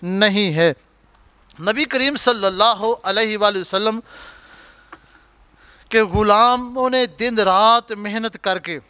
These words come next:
हजूर की ख़त्म नबूवत पर पहरा दिया। पीर मेर अली शाह साहब रहमतुल्लाहि तआला फरमाते थे, "ख़त्म नबूवत बहुत बड़ा काम है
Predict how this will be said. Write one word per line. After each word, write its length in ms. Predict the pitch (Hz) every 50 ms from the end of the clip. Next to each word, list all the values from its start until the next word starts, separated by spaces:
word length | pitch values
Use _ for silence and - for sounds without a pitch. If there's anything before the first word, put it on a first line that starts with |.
| _ _ _ - - _ _ _ _ _ _ _ _ _ _ -
हजूर 320 | - 170 165 180 208 208
की 140 | - - 202
ख़त्म 320 | - - 185 - 160 190
नबूवत 340 | 196 190 180 156 175 185 175
पर 160 | - - 170 151
पहरा 340 | - - 151 156 147 147
दिया। 340 | 139 131 135 131 131 123 120 - - - _ _ -
पीर 160 | 196 202 202
मेर 200 | 190 196 208 208
अली 140 | 214 214 208
शाह 200 | - - 196 202
साहब 240 | 190 - 196 196 180
रहमतुल्लाहि 640 | 180 165 175 185 185 - 190 185 180 180 185 185 180
तआला 180 | 175 180 180
फरमाते 460 | 170 - 170 165 170 175 180 - 202 196
थे, 180 | - 226 220
"ख़त्म 340 | 202 - - 170 - - 190
नबूवत 300 | 190 180 165 165 185 175 - -
बहुत 120 | 185 180
बड़ा 260 | 165 165 160 160 170
काम 300 | 170 - 160 156 156 151 131
है 200 | 107 127 127